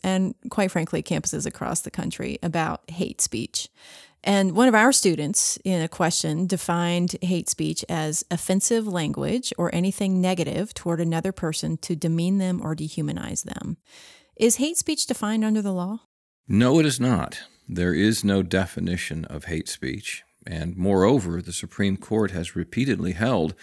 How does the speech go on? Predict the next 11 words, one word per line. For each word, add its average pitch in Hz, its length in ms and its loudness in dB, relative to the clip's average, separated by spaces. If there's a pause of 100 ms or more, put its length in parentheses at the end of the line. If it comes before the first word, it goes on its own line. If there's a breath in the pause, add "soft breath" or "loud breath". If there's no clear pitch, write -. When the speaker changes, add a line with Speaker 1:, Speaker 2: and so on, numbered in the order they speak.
(880 loud breath)
Speaker 2:
that 101 220 2
things 123 440 4
that 101 180 0
many 113 240 6
of 104 100 2
us 101 200 0
would 120 400 4
probably 131 480 0
consider 113 560 0
hate 82 260 -4
speech - 540 -4